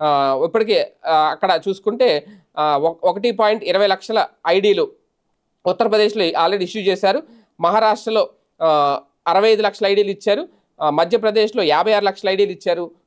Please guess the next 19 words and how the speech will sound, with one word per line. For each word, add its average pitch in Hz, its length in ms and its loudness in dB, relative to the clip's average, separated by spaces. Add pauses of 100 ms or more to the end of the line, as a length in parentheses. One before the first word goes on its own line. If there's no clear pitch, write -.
(140)
గుజరాత్లో 202 500 0
మూడు 190 240 2
పాయింట్ 185 320 0
తొమ్మిది, 180 400 -2 (120)
ఆంధ్రప్రదేశ్లో 180 600 -2
రెండు 170 240 0
పాయింట్ 170 360 -2
తొమ్మిది 156 220 -2
లక్షల - 260 -2
ఐడీలు 156 260 -2
ఇచ్చారు. 139 380 -6
అంటే 156 160 -2
ఆంధ్రప్రదేశ్లో 165 640 -2
తక్కువ, - 360 -6 (300)
ఇంకా 156 180 -2
ఇవ్వాలి. 170 420 0
ఏది 185 200 -2
ఏమైనా 190 320 0 (100)
రైతుల్ని 208 680 -2